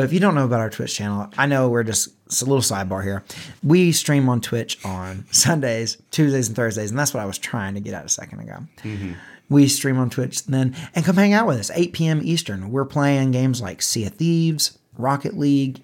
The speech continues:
Speaker 1: and
Speaker 2: Super Smash Brothers Ultimate.
Speaker 1: Super Smash Brothers Ultimate. That's right. So come hang out with us. The link to it is in our description of every video.
Speaker 2: Mm-hmm.
Speaker 1: Or just go to Twitch and look for Gaming Gig.
Speaker 2: And even if you don't wanna watch us, just go throw us a follow anyway.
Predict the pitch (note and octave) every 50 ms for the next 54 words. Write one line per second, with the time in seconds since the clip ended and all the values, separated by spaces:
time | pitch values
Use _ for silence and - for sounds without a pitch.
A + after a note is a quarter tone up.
0 | _ - B2+ B2+ B2+ B2+ B2+ B2+ B2+ B2+ B2+ B2 B2 A#2+ C3 A#2 G2+ - A#2+ A2
1 | A2 A2 - A#2 A2+ A#2+ A#2 A#2+ B2+ D#3 E3 - D#3 A#2 - - - B2 G#2+ -
2 | A2 G2+ F#2+ - - A#2+ A#2 A#2 A2+ A#2 A#2+ C3 B2+ - C3 A#2 G#2 A2 A#2 -
3 | D3 A#2+ G2 - - _ _ _ - A#2 G2+ - - _ _ - E3+ E3 E3+ E3+
4 | E3 D#3+ D#3+ D#3 D3 D3+ D3 C#3 - - - C#3+ C3 B2 B2 A#2+ A#2+ A#2+ A#2 A2+
5 | - - _ _ _ _ _ _ _ - C3+ C3+ E3 F3 - E3+ - - - C#3+
6 | C#3+ C#3 - - C3+ B2 A2 - - - B2 B2 A#2 - G#2+ G#2+ A2+ A#2 A#2 A2+
7 | A2+ A2 - - B2 C3 - - B2 A#2+ A#2+ A#2 - G2+ G2+ G2+ G2+ - - G#2+
8 | G#2 F#2+ G2+ F#2 E2 F2+ F2 E2+ - - - - - F#2+ G#2+ A#2 A2+ A2+ B2+ D3
9 | D#3 D3 C3 C3 - - _ - C#3 D3 C#3 C3+ - C#3 C3 G#2+ G2+ - B2+ A#2+
10 | - - G2+ G2+ G#2 G#2 - G2+ - F#2 F#2 F2 F2+ F#2 - - F2+ - - _
11 | _ - A#2 B2 D3+ F3 F3 D#3+ B2+ A#2 A2+ B2+ B2 A2+ G#2+ G#2 G2 F#2+ F#2+ F2+
12 | - - - - C#3+ - - A3 A3+ A3+ - E3+ D3 C3+ - G2+ - A2 G2+ G2+
13 | G2+ F#2 F2 F2 F2+ F2+ F#2 F#2